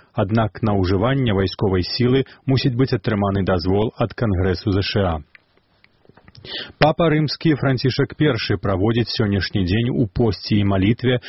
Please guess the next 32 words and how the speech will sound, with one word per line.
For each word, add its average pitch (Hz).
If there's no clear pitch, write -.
з 98
мэтай 104
спрыяння 107
міру 98
ў 113
Сырыі. 101
Каталіцкая 101
царква 123
выказала 117
спадзяванне, 120
што -
да 95
папы 135
далучацца 110
ўсе 107
каталікі 98
свету, 127
а 120
таксама 147
вернікі 110
іншых 104
рэлігіяў. 90
Раней 117
на 117
гэтым 95
тыдні 135
папа 143
заклікаў 113
лідараў 104
краіны 98
Вялікай 92
Дваццаткі 139